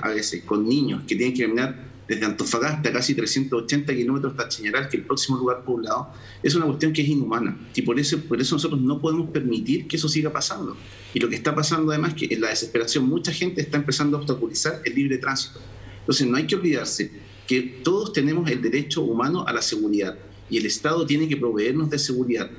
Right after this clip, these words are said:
No puede ser que familias que andan de vacaciones legítimamente se vean amenazadas por otras personas que están haciendo cosas que no corresponden, que es lo que vimos que le pasó lamentablemente a Byron,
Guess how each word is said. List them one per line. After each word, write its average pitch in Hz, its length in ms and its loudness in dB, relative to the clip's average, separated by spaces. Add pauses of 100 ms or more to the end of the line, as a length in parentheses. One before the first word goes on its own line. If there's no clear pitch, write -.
(220)
No 127 160 2
puede 147 220 2
ser 147 280 0
que - 100 -4
familias 127 400 2
que 117 200 -2
andan 127 260 4
de 113 80 2
vacaciones 113 800 -2 (180)
legítimamente 117 880 2
se 139 160 0
vean 131 240 2
amenazadas 110 560 0
por 139 140 0
otras 147 140 -2
personas 156 380 0
que 147 80 -2
están 151 160 0
haciendo 165 480 0
cosas 160 240 0
que 165 100 0
no 156 120 4
corresponden, 196 540 0
que 175 100 0
es 175 40 -2
lo 170 80 4
que 147 100 4
vimos 160 280 2
que 147 80 -2
le 135 80 2
pasó - 340 -2
lamentablemente 143 680 2
a 139 40 2
Byron, 147 280 -2